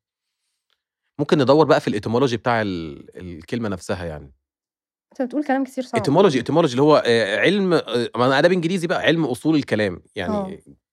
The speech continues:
Speaker 1: كلمة جت منين؟ كلمة رأس المال
Speaker 2: أوكي،
Speaker 1: دي.
Speaker 2: آه، أوكي، أوكي، أوكي.
Speaker 1: فممكن ندور في الإتيمولوجي. حتى اسمها يسموها إت-،
Speaker 2: هل أنا
Speaker 1: إتيمولوجية.
Speaker 2: محتاجة أتعلم إنجليزي قبل الاقتصاد؟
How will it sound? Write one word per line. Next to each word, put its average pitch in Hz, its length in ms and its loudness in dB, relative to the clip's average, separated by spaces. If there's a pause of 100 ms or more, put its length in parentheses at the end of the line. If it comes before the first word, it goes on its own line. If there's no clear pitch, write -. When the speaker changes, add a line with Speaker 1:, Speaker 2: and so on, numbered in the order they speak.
Speaker 1:
كلمة 117 180 -4
جت 117 220 -4
منين؟ 104 380 -6 (120)
كلمة 98 240 -8
رأس - 200 -8
المال 90 200 -8
Speaker 2:
أوكي، 85 120 -4
Speaker 1:
دي. - 100 -4
Speaker 2:
آه، 240 240 4
أوكي، 208 320 -2
أوكي، 196 160 -12
أوكي. 190 200 -14 (100)
Speaker 1:
فممكن 104 260 -4
ندور 131 180 6
في - 120 -4
الإتيمولوجي. 92 600 -6 (140)
حتى - 180 -8
اسمها 104 160 -4
يسموها 110 300 -2
إت-، - 40 -8
Speaker 2:
هل - 200 0
أنا 277 120 6
Speaker 1:
إتيمولوجية. 302 260 6
Speaker 2:
محتاجة 277 260 4
أتعلم 277 260 4
إنجليزي 254 340 0
قبل 240 160 0
الاقتصاد؟ 269 520 0